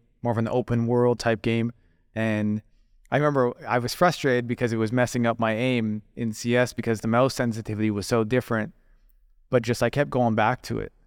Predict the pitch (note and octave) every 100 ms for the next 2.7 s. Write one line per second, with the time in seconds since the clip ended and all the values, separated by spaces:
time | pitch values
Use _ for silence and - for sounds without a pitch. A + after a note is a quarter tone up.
0 | _ _ _ - A#2 A2 G#2+ B2 B2 -
1 | E3 E3+ A2+ B2 C3+ D3 B2+ A2+ A#2 A2
2 | - A#2 A2+ A2 A2 G#2+ G#2